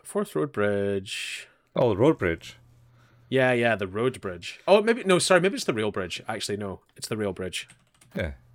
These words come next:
Speaker 2: Rail bridge.
Speaker 1: Yeah, it's the rail bridge.
Speaker 2: I think
Speaker 1: Uh,
Speaker 2: it's
Speaker 1: eighteen eighty-two, so that's when construction was started,
Speaker 2: Mm-hmm.
Speaker 1: and it opened in eighteen ninety.
Speaker 2: Yeah. So it was, I think it was same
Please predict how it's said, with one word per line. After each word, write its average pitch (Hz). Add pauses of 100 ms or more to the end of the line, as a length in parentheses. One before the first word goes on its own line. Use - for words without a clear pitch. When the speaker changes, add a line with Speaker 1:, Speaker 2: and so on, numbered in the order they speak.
(520)
Speaker 2:
Rail 143
bridge. 95
Speaker 1:
Yeah, 101
it's 90
the 107
rail 85
bridge. - (760)
Speaker 2:
I -
think 104
Speaker 1:
Uh, 110
Speaker 2:
it's -
Speaker 1:
eighteen 196
eighty-two, 175 (100)
so 139
that's 151
when 160
construction -
was 117
started, 113 (540)
Speaker 2:
Mm-hmm. 101 (280)
Speaker 1:
and 107
it 120
opened 120
in 110
eighteen 107
ninety. 95 (680)
Speaker 2:
Yeah. - (1040)
So 101
it 87
was, 87
I -
think 135
it 87
was - (200)
same 85